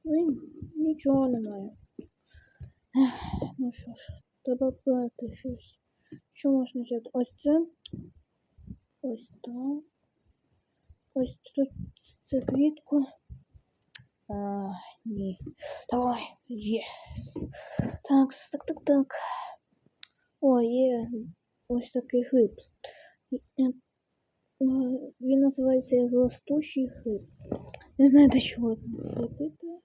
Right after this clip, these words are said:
Повторюю, що всім та Я вже не буду, немає. Ага, а. Якийсь все-таки папір.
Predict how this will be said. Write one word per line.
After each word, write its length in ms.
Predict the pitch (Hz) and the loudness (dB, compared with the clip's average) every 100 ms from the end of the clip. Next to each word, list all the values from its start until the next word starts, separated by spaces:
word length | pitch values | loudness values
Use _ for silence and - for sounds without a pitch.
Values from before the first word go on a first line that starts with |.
| _ _ _ _ _ _ _ _ - | _ _ _ _ _ _ _ _ -8
Повторюю, 540 | 277 - 277 247 240 | -6 2 4 6 4
що 160 | 233 233 | 0 -4
всім 420 | - 285 285 294 _ | -4 -2 0 -2 _
та 320 | 240 220 220 196 - - - - - - - - - - | -8 -4 -4 -6 -12 -14 -12 -14 -14 -16 -20 -20 -6 8
Я 240 | 339 330 | 12 12
вже 180 | 302 277 | 12 12
не 280 | 269 262 254 | 10 10 6
буду, 480 | 220 214 - - 220 | 4 -4 -12 -4 -4
немає. 460 | 208 202 185 185 - - - _ _ _ - - - | -2 -6 -10 -12 -14 -18 -20 _ _ _ -14 -6 -2
Ага, 500 | 233 220 202 208 196 | 2 0 2 0 0
а. 180 | 214 247 - - - - - - | 0 -2 -4 -20 -20 -18 -16 -14
Якийсь 920 | - 285 - - 339 370 370 - - _ | -6 -6 -8 -8 0 0 0 -8 -20 _
все-таки 680 | - 285 277 247 - 220 - - - - - | -6 -6 -4 -6 -6 -10 -12 -6 -6 -6 -6
папір. 600 | 214 226 233 - - | -2 -2 -2 -4 -12